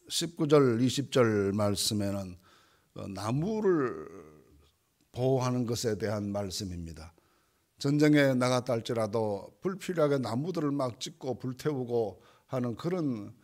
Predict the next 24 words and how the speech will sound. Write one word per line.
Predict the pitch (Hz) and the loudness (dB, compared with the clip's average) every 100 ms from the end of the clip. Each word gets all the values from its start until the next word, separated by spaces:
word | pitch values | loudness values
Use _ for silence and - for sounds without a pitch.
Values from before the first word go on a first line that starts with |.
| _ _ _ | _ _ _
자연을 | - 123 147 175 165 135 110 90 - | -2 2 4 4 4 2 0 -6 -10
불필요하게 | - 151 - 175 170 165 156 - | -4 -4 -2 -2 0 -2 -2 -6
훼손하는 | 175 - 156 143 123 113 | -6 -2 -2 -2 -2 -4
일도 | 117 110 110 92 - - _ | -4 0 0 0 -6 -20 _
하지 | - 107 110 | -4 -2 -2
말라고 | 104 107 120 123 123 | -2 0 0 2 2
말씀하십니다. | 104 101 92 107 92 90 98 85 78 - - - - _ - | 2 2 0 0 -2 -2 -4 -4 -6 -12 -18 -20 -20 _ 2
그래서 | 147 123 | 6 8
이렇게 | 131 123 147 | 6 4 4
말씀하십니다. | 120 110 120 104 98 107 95 87 87 82 - - - - - _ _ _ _ _ _ _ _ _ _ _ _ _ _ - | 6 4 2 2 2 0 0 0 -4 -8 -14 -20 -20 -20 -20 _ _ _ _ _ _ _ _ _ _ _ _ _ _ 2
"도끼를 | 135 135 165 156 143 | 4 6 8 10 8
들려 | 143 143 135 131 110 | 8 8 12 12 10
그곳에 | 123 117 135 127 123 | 6 6 6 8 4
나무를 | 113 95 113 165 175 | 2 0 2 6 6
찍어내지 | 151 156 147 139 139 | 6 4 6 6 6
말라. | 123 92 87 87 78 85 | 2 2 -2 -2 -6 -2
이는 | 135 127 123 | 4 6 8
너희가 | 117 123 120 | 8 8 6
먹을 | 107 117 110 | 6 4 4
것이 | 113 104 104 | 2 0 2
될 | 104 101 | 0 0
것임이니 | 110 - 104 98 98 95 | 0 0 2 2 2 0
찍지 | 92 139 - 160 | -2 -6 -2 -2
말라. | 110 80 78 76 78 | -2 -4 -6 -10 -14